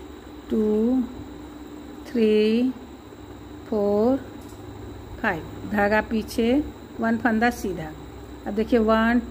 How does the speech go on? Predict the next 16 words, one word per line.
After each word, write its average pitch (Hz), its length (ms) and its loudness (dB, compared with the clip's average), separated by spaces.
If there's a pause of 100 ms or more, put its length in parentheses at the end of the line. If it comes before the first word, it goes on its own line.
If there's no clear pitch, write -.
two, 226 360 2
three, 202 500 -4 (1040)
Three 240 160 6
फंदे 240 380 6
में 262 420 4
देखिए, 208 300 2
थ्री - 360 -6
फंदा 180 280 -2
बनाएंगे, 170 360 0
वन, 208 600 4 (280)
धागा 196 320 2
आगे 214 160 0
किया, 214 200 0
टू, 220 520 0 (760)
बुनाई 202 320 2
करेंगे, 196 480 2